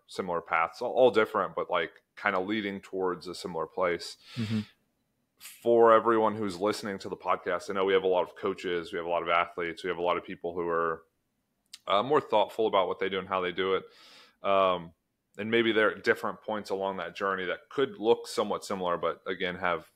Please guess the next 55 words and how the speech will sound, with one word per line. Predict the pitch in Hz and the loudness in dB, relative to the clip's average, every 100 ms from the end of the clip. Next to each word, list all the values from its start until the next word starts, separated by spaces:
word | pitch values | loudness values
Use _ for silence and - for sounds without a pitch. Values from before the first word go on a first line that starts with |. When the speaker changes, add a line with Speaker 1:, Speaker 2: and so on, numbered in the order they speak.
| _ - | _ -16
Speaker 1:
a | |
slightly | - 92 82 92 | 0 0 2 2
different, | 90 - 87 78 - _ | 0 0 -2 -2 -10 _
uh, | 80 80 73 | -16 -14 -14
lens. | - 95 101 98 95 - - _ _ _ _ _ - | -4 2 4 2 -2 -8 -16 _ _ _ _ _ -2
What | 214 | 2
advice | 175 113 107 113 - | 2 4 4 4 -2
would | 92 | -8
you | 90 | -4
give | 92 85 80 - - | 0 0 -2 -10 -4
based | 95 92 98 | -2 -2 -4
on | 90 85 85 _ | -6 -6 -16 _
kind | 101 90 | -4 -4
of | 82 | -2
the, | 92 87 82 | -2 0 0
the | 90 | 0
last | 90 90 - | 2 2 0
ten | - 95 | -6 -6
years | 87 87 | -4 -4
of | 82 | -4
your | 87 87 | -2 2
life | 87 87 - | 2 0 -4
and, | 87 80 78 | -12 -12 -14
and | 85 82 - _ _ _ | -14 -14 -20 _ _ _
your | 101 110 | -2 0
ability | 98 104 101 98 95 92 | 2 4 4 2 -2 -6
to | - 104 92 87 87 - _ _ _ - | -8 -6 -4 -4 -6 -10 _ _ _ -6
navigate | 92 95 95 92 90 | 0 2 0 -2 -4
the | 92 | -4
space | - 95 90 - | -6 -4 -4 -4
to | |
get | 95 123 | -4 -2
to | 117 | -2
a | |
point | 92 101 92 | 0 -2 -2
where | 90 | -2
you | 90 | -4
can | - - 110 110 | -8 -4 -4 -2
do | 98 92 | 0 0
a | |
P | 85 95 | 0 -2
H | 87 - | -4 -4
D | 92 87 | -6 -4
that | 82 | -2
reflects | 90 - 90 - - | -4 0 0 0 -6
your | 87 | -6
interests | 90 90 87 - | -6 -6 -6 -4
with | 90 85 | -4 -4
people | - 90 90 90 | -6 -6 -4 -2
who | 87 | -2
you've | 85 85 | -2 -2
looked | 85 - | -4 0
up | 87 - | -2 0
to | 92 85 | -2 0
and, | 80 82 | 0 -4